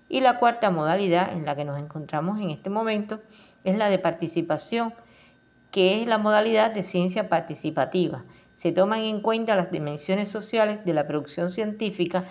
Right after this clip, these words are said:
factores tecnocientíficos, activistas, organizaciones no gubernamentales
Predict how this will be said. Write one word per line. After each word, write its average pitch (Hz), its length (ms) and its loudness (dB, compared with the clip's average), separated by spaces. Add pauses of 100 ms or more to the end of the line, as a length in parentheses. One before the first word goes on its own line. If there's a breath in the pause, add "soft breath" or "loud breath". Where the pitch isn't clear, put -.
(220 loud breath)
factores 185 520 2
tecnocientíficos, 180 1120 -4 (460 loud breath)
activistas, 180 880 -2
organizaciones 165 880 -2
no 190 160 4
gubernamentales 190 960 0